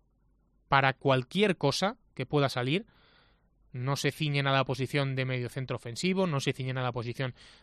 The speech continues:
de central, que quizá hayan sido las dos que más han sonado. Van a estar pendientes, pero tienen claro una cosa, que para jugadores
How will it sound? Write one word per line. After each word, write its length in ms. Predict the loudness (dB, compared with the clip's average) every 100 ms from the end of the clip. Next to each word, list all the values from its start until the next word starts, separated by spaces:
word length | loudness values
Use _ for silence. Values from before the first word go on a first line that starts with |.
| _
de 280 | -10 -6 -6
central, 600 | -4 -6 2 4 6 4
que 120 | -2
quizá 220 | -10 -4 -2
hayan 160 | -2
sido 180 | -4 -2
las 160 | -2 -2
dos 120 | -6
que 100 | -4
más 140 | -4
han 120 | -4
sonado. 400 | -4 0 0 0 -4 -16 -20 -20 _ _ _
Van 220 | 4 6
a 40 | 6
estar 220 | 4 4
pendientes, 560 | 2 4 4 4 0
pero 440 | 2 4 6 4 2 -10 0
tienen 260 | 2 2
claro 240 | 4 4 4
una 180 | 2
cosa, 340 | 2 -2 -2 -4
que 140 | -2 2
para 360 | 4 6 4 0 _ _ _
jugadores 760 | -2 4 6 8 6 2 -6